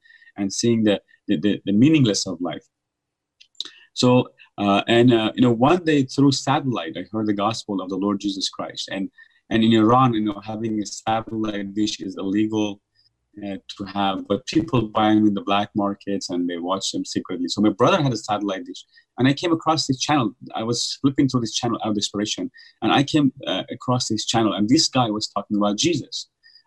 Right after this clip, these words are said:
uh, that Jesus is the Son of God. He died for me on the cross, and he rose from the dead. And if I believe in him, I'll be saved.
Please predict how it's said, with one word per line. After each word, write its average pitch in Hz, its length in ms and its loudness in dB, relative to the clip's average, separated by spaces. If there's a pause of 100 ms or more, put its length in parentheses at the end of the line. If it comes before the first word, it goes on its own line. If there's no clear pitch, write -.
(100)
uh, 90 300 -4
that 104 180 0 (180)
Jesus 120 240 4
is - 40 -4
the 104 140 2
Son 110 200 2
of 98 180 2
God. 90 280 -2 (220)
He 107 160 0
died 117 240 2
for 110 180 0
me 110 120 6
on 107 120 4
the 101 80 -2
cross, - 500 -6 (160)
and 107 120 0
he 107 80 0
rose 113 340 2
from 104 220 0
the 95 120 0
dead. 85 280 -4 (380)
And 107 100 4
if 107 80 0
I 87 80 2
believe 104 320 4
in 104 80 6
him, 101 100 2
I'll 92 140 -2
be 95 120 2
saved. - 340 -4